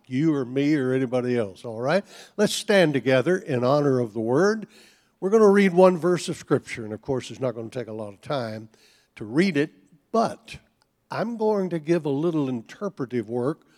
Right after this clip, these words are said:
while we remain standing for a moment. Then we'll be seated and we'll get into the message.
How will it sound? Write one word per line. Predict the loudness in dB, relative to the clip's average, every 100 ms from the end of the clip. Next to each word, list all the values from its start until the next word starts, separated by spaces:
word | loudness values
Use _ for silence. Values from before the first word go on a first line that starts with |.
| _ _ _ _ -8
while | -6 -2 0 2
we | 2
remain | 2 -2 -2 -2 -2
standing | -6 -2 0 0 -4 -6
for | -6 -6
a |
moment. | 0 0 0 -2 -6 _ _ -2
Then | 0 2
we'll | 0 -2
be | -4 -8
seated | -6 -6 -6 -14 _ _ -12
and | -10 -8
we'll | -6
get | -4 -4
into | -4 -8
the | -10
message. | -10 -10 -10 -16 _